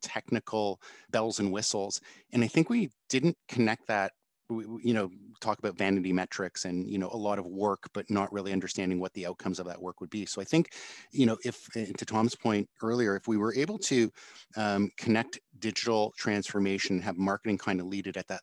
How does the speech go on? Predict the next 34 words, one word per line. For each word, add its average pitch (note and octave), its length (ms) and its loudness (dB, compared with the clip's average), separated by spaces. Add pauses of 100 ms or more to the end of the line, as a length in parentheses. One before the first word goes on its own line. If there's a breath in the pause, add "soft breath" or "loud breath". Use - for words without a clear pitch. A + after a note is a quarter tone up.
larger, G#2 760 0 (460 loud breath)
um, F2+ 420 -2 (720 soft breath)
uh, F2+ 380 -8 (260)
you A2 80 0
know, F2+ 120 0
s-, - 320 -2 (340)
larger A#2+ 460 2
business A2+ 480 2
level, C3 340 0 (400 soft breath)
um, G2 320 -2
showing A2+ 320 4
how G#2 200 0
it's G2+ 140 -6
done G#2+ 260 4
and G2 80 4
being F#2+ 180 2
able F#2+ 240 -2
to, F#2+ 300 -2
you G2+ 120 -2
know, G#2+ 80 2
marketing B2 440 2
is A#2+ 120 0
that A2+ 200 0
natural A2 460 -2
sort A2 260 -4
of, F#2+ 120 -6 (100)
uh, F#2+ 220 -4 (120)
collection G#2+ 440 -2
point G2 300 0
in G2 80 2
the F2 60 0
company G#2 400 0
where F2+ 260 -2 (580 loud breath)
most G#2+ 600 4